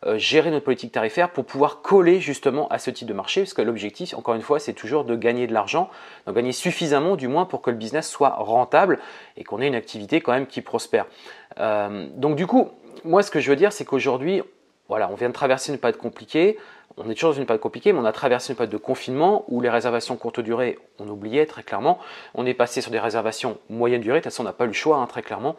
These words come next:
euh, moyenne ou longue durée. Donc c'est ce qui s'est passé. On voit aussi qu'on est dans un schéma en ce moment où, euh,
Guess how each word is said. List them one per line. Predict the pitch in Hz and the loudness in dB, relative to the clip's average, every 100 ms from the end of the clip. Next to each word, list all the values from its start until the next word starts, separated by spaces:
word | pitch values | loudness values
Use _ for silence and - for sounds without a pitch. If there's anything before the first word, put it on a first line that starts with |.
| - - - - - - | -10 -20 -18 -20 -10 -2
euh, | 117 113 110 107 101 101 98 | 2 2 4 4 4 2 2
moyenne | 110 135 143 156 151 | 2 4 6 6 4
ou | 170 175 | 4 4
longue | 156 151 | 6 4
durée. | 117 120 151 - - _ _ _ _ _ _ _ - | 4 4 4 2 -18 _ _ _ _ _ _ _ -8
Donc | 117 | -6
c'est | 131 | -6
ce | 120 | -6
qui | 131 | -2
s'est | - | 2
passé. | 127 117 185 202 | 2 4 6 4
On | 156 | 6
voit | 139 160 | 6 6
aussi | 156 185 | 6 0
qu'on | 180 139 | 0 2
est | |
dans | 131 131 | 2 2
un | 143 | 0
schéma | - 151 156 151 | 2 2 4 2
en | 127 | 0
ce | - | -2
moment | 131 143 131 | 0 2 2
où, | 127 123 | 2 2
euh, | 117 | 2